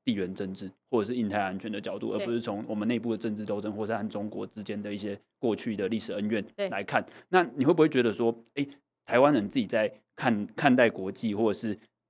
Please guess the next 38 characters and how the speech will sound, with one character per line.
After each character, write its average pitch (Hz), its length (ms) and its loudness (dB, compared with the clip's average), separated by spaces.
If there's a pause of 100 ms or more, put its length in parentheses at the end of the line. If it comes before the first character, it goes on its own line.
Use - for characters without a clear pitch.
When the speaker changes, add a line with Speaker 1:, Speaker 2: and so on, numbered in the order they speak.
(280)
Speaker 1:
认 135 160 10
同 101 220 -4
自 123 100 -6
己 101 140 -2
是 123 160 -2
国 98 200 -6
际 110 160 -6
一 101 140 -6
份 104 280 0
子 - 140 -18
的 104 140 -10
这 - 100 -6
个， 104 220 -4 (240)
这 139 100 2
个 113 80 2
方 101 220 -4
式， 107 220 -6
跟 117 440 2 (560)
就 135 60 0
是 127 100 -2
国 - 160 -4
际 226 260 -2
在 120 200 4
看 117 240 -4
台 92 140 -8
湾 98 120 -4
的 101 120 -4
角 101 160 -8
度， 104 100 -4
反 95 140 -6
而 92 40 -10
是 107 240 -6 (220)
存 117 180 0
在 135 140 8
一 117 80 4
个 110 120 0 (340)
落 131 260 2
差。 92 280 -6